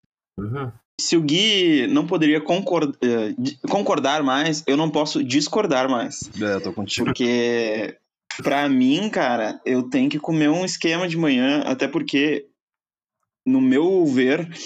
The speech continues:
Speaker 2: as comidas de café da manhã são as melhores comidas já inventadas pela humanidade.
Speaker 3: Verdade.
Speaker 2: Tapioca, eh, pa-, panqueca de banana, torradinha,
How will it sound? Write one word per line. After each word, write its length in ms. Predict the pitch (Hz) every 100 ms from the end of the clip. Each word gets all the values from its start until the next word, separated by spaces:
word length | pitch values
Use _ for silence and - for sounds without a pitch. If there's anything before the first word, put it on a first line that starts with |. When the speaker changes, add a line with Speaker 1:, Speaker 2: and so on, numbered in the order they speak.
| - -
Speaker 2:
as 120 | 120
comidas 360 | - 135 151 160
de 80 |
café 180 | 165 147
da 100 | 147
manhã 280 | 147 135 143
são 160 | 147 151
as 80 |
melhores 440 | 147 143 131 143 156
comidas 540 | 170 147 135 135 -
já 160 | - 127
inventadas 440 | 127 127 123 120
pela 160 | - 123
humanidade. 600 | 120 123 120 110 92 - 90
Speaker 3:
Verdade. 480 | 73 85 69 - - -
Speaker 2:
Tapioca, 760 | 127 135 139 156 147 - - - - - - _ -
eh, 160 | 117
pa-, 240 | 110 120 -
panqueca 360 | 123 139 143
de 100 | 143
banana, 520 | 139 143 127 135 139 110 - - - - _ -
torradinha, 920 | 147 165 143 120 127 143 147 104 98